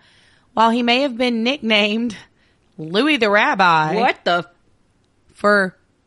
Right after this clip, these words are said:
Speaker 1: who knows why.
Speaker 2: I was about to say, I need to know.
Speaker 1: I, I,
Speaker 2: Okay.
Speaker 1: I have no info.
Speaker 2: All right.
Speaker 1: Bulber was anything but holy,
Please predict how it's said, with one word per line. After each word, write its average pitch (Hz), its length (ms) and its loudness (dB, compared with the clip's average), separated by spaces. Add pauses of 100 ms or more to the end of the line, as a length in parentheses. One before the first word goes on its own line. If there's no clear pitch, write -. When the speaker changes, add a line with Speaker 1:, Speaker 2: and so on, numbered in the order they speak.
(180)
Speaker 1:
who 370 340 2
knows 262 300 -2
why. 160 200 -6
Speaker 2:
I 226 160 2
was 339 100 -4
about 233 220 -2
to - 60 -20
say, 240 200 -2
I 180 120 -2
need 208 180 -4
to 151 60 -10
know. 165 500 -2
Speaker 1:
I, 175 500 -4
I, 190 80 -2
Speaker 2:
Okay. 202 420 -2
Speaker 1:
I 185 120 -2
have 185 160 -2
no 185 180 -4
info. 196 400 -6 (920)
Speaker 2:
All 156 60 -12
right. 180 340 -6 (160)
Speaker 1:
Bulber 247 360 0
was 247 180 -4
anything 294 460 -4
but 392 120 -8
holy, 190 580 -6